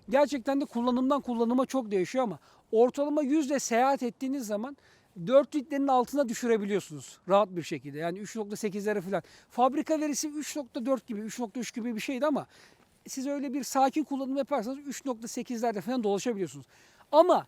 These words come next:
iki yüz elli cc ve ufak hacimli makine kullanmanın doğasında o gazı sonuna kadar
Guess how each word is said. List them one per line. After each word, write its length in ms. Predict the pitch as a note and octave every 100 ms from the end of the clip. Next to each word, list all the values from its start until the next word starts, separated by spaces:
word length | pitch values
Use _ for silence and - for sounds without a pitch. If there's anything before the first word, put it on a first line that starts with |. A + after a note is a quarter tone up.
| _ A3+
iki 160 | A3
yüz 120 | C4
elli 200 | C#4+ E4
cc 360 | - C4+ A3+ B3
ve 100 | A3 - _
ufak 240 | - D#4+ D#4+
hacimli 300 | A#3 A3 G#3+
makine 320 | G#3 A#3 A#3
kullanmanın 580 | - A3 A#3 A#3 B3+ A3+
doğasında 400 | A3+ G#3+ B3 D4
o 140 | A#3+
gazı 240 | A#3 C4+ C#4
sonuna 340 | C#4 D4+ F4
kadar 340 | A#3 D4 E4